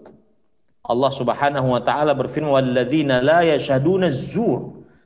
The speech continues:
Orang-orang yang ber-, tidak bersumpah palsu, mereka adalah tanda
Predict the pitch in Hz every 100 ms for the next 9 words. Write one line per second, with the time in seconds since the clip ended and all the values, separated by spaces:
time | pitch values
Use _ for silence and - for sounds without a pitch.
0 | _ - 110 113 131 139 165 180 151 160
1 | 156 139 131 127 - - 156 175 - 143
2 | 135 196 165 160 - 143 135 139 117 117
3 | 117 117 120 127 127 113 110 113 131 175
4 | 240 -